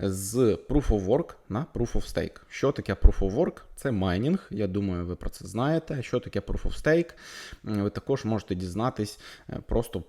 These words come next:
погуглити чи ще щось. Я не хочу вже прям, ну, зовсім до таких деталей це все розбирати. Це все просто.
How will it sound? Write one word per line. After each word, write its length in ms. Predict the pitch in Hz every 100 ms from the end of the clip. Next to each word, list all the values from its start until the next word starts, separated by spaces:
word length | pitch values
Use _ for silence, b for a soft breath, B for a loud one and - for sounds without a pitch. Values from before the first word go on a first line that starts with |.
| _
погуглити 640 | 117 120 120 127 107 - -
чи 140 | 90
ще 180 | - 143
щось. 220 | 104 -
Я 60 | 107
не 100 | 98
хочу 320 | 123 - 98
вже 180 | 95 95
прям, 320 | 92 95 90
ну, 420 | 101 85 87 87
зовсім 360 | 95 104 - 101
до 80 |
таких 460 | 95 101 110 101 -
деталей 500 | 104 104 110 104 90
це 160 | - 90
все 200 | - 95
розбирати. 580 | 92 104 156 185 147 - B B B -
Це 140 | 131
все 180 | - -
просто. 520 | - 165 185 -